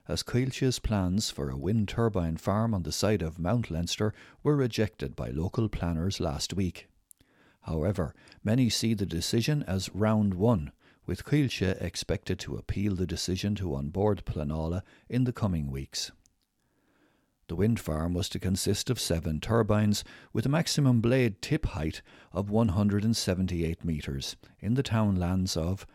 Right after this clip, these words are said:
Rossacurra, Cranmore, Kilbranish North, Bellalaw, Raheen Lee and Clare. But it was refused planning permission by Carlow County Council. Local planners made the decision because of the project's negative impact on the landscape,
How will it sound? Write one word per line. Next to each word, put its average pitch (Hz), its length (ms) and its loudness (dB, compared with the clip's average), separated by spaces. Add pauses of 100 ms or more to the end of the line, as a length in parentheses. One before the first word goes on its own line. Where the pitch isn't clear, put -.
(300)
Rossacurra, 92 720 -2 (180)
Cranmore, 80 680 0 (380)
Kilbranish 95 680 0
North, 95 420 0 (340)
Bellalaw, 87 720 2 (340)
Raheen 92 480 0
Lee 92 380 0
and 87 320 -2
Clare. 90 460 -2 (720)
But 117 120 2
it 117 140 -2
was 113 160 0
refused 127 580 0
planning 80 360 -2
permission 85 560 -2
by 95 160 -2
Carlow 73 400 -2
County 82 320 -6
Council. 95 540 -4 (1040)
Local 113 340 4
planners 110 480 2
made 123 320 4
the 92 260 -4
decision 123 580 0
because 107 420 0
of 104 140 -2
the - 80 -8
project's 113 760 -2
negative 107 480 0
impact 95 500 0
on 85 140 0
the 76 80 -4
landscape, 92 640 -2